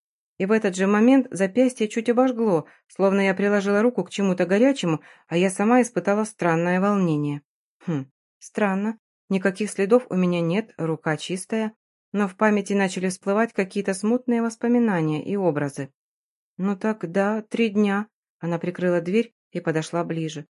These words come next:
«Лекари поначалу много над вами колдовали, зелья всякие вливали, магию целительскую,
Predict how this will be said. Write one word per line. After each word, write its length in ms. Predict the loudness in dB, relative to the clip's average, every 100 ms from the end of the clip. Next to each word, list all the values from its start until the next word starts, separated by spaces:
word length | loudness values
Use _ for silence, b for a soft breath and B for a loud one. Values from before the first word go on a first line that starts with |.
| _ _ -4
«Лекари 400 | 0 0 0 -2
поначалу 540 | -2 -4 -2 -2 0
много 340 | 0 0 0 0
над 160 | 0
вами 240 | 0 0 0
колдовали, 640 | -4 0 0 2 0 -2 B B -10
зелья 400 | 0 2 2 0
всякие 380 | 0 -2 0 -2
вливали, 500 | 0 0 0 -2 -8 b _
магию 440 | 2 2 2 0
целительскую, 720 | -2 -2 -2 -2 -8 -6 -6